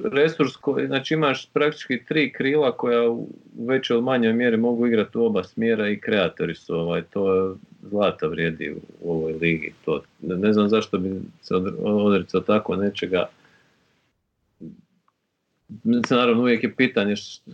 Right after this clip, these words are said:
kakav je talent s druge strane, ali mislim da je to što njih čini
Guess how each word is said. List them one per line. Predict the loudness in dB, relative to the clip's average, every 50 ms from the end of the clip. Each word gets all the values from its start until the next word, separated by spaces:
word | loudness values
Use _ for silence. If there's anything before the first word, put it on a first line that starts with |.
| -20 _ _ _
kakav | _ -2 0 0 0 0 -2 -4
je | -4 -2
talent | -2 0 0 0 0 -2
s | -4
druge | -4 -4 -2 -2 -2 -4
strane, | -4 -6 -6 -4 -2 0 0 0 0
ali | 0 0
mislim | 0 -2 -2 -2 -2 2
da | 2 2
je | 0 0
to | 0 0 2 2 0
što | -2 -6 -2 0 2
njih | 2 4 2 2 -2
čini | -2 -2 0 2 2 0 -2